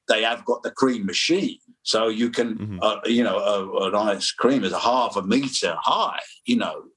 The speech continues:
Speaker 1: uh, the, which is, I know there's a delight in that. To me, I'm quite, I, I think the chocolate sauce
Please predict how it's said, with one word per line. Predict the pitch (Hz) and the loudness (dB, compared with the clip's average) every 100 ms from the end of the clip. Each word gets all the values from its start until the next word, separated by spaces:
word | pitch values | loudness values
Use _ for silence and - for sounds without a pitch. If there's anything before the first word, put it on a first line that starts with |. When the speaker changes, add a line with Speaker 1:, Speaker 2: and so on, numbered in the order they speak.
| - | -10
Speaker 1:
uh, | - | -8
the, | 101 98 | -4 -2
which | 104 101 | 0 0
is, | 104 87 - - - - | 0 0 -2 -4 -8 0
I | 113 | 2
know | 120 131 | 2 2
there's | 110 | 0
a | 101 | -2
delight | 101 113 123 104 | 0 2 2 -2
in | |
that. | 107 - | -4 -4
To | - | 0
me, | 135 180 | 2 2
I'm | 196 165 | -2 -2
quite, | - - 180 185 | -2 0 0 0
I, | 147 147 | -4 -2
I | 143 | 0
think | 196 196 | 0 0
the | 180 | -2
chocolate | - 185 156 - 147 - _ | 2 2 0 0 0 -2 _
sauce | - - 110 101 - - | -2 0 2 -2 -6 -12